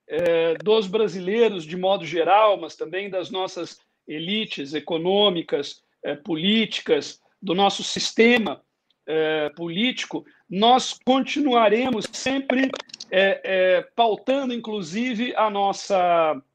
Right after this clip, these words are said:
atividade, é, política, é, pelo enfrentamento dos sintomas e não pelo enfrentamento das causas,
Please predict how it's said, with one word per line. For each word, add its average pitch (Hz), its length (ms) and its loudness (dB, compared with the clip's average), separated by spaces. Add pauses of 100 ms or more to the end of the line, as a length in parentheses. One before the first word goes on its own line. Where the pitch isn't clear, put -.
(180)
atividade, 190 960 2 (360)
é, 160 440 2
política, 175 840 -6 (340)
é, 170 240 0
pelo 247 300 2
enfrentamento 247 800 -2
dos 226 180 -6
sintomas 226 800 -4
e 196 60 -6
não 226 260 -2
pelo 233 260 0
enfrentamento 226 720 -4
das 220 280 -2
causas, 160 640 0